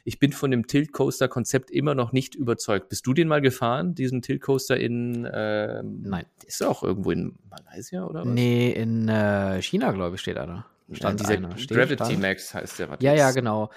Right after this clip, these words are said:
Speaker 2: Aber ich,
Speaker 1: Lass mich
Speaker 2: ich,
Speaker 1: das für dich googeln.
Speaker 2: ich bin auch nicht begeistert von diesem Konzept. Also es sieht natürlich auf den ersten Moment total geil aus,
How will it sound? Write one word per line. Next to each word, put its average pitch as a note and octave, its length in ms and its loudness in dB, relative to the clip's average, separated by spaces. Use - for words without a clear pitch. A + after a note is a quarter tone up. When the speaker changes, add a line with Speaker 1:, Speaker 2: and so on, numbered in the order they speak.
Speaker 2:
Aber - 140 0
ich, D3 60 2
Speaker 1:
Lass C3+ 120 2
mich C#3+ 80 2
Speaker 2:
ich, B2 80 -2
Speaker 1:
das F#2+ 140 -2
für G2+ 120 -2
dich F2+ 160 -2
googeln. F2 360 -8
Speaker 2:
ich C3+ 180 -8
bin F3 480 0
auch F3 160 -2
nicht E3 200 -4
begeistert G#2+ 420 0
von A2 120 -4
diesem A2 300 -4
Konzept. A2 340 -4
Also A#2 180 2
es A#2 140 0
sieht D3+ 260 -6
natürlich D3+ 340 0
auf B2 60 -2
den B2 60 -4
ersten B2+ 240 0
Moment C3+ 240 -2
total B2 280 -4
geil G2+ 280 0
aus, C#3+ 340 2